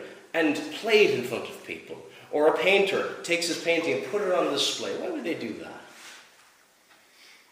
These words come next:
Why would people go to see these things? As a witness, to see, to see a gifted person and their expression of that gift, isn't it?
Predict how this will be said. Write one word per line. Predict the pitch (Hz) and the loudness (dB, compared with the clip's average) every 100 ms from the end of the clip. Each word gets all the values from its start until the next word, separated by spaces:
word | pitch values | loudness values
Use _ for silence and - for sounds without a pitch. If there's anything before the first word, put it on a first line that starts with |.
| _ _ _ - _ _ _ _ _ - | _ _ _ -20 _ _ _ _ _ -6
Why | - 294 | 2 2
would | 294 | 2
people | 220 208 - | 0 -4 -2
go | 160 175 - | 2 2 2
to | - | 0
see | - 170 156 | 0 0 -2
these | 113 - | -4 -6
things? | - - - - - - - - _ _ _ _ | -8 -10 -10 -8 -8 -10 -18 -20 _ _ _ _
As | - 127 | -10 -6
a | 147 | -2
witness, | 202 - - - - - - | 0 -2 -6 -8 -8 -8 -8
to | - | -2
see, | - - - 147 233 226 - - - - - _ _ _ _ _ _ | 2 4 4 2 2 0 -2 -10 -18 -20 -20 _ _ _ _ _ _
to | - | 0
see | 165 - 208 202 - | 4 6 6 4 6
a | 160 143 143 | 6 6 2
gifted | - 233 269 - - 139 - - | 6 8 10 6 0 -2 -4 -2
person | 151 139 - 101 95 - - - | 0 2 2 0 -6 -12 -12 -6
and | 135 | -2
their | 143 147 | 0 2
expression | - - 147 139 - 123 117 | 2 4 4 4 4 0 -4
of | 113 | -6
that | 104 98 - | -8 -10 -10
gift, | 82 - - - | -12 -12 -14 -12
isn't | 135 104 | -10 -10
it? | - | -14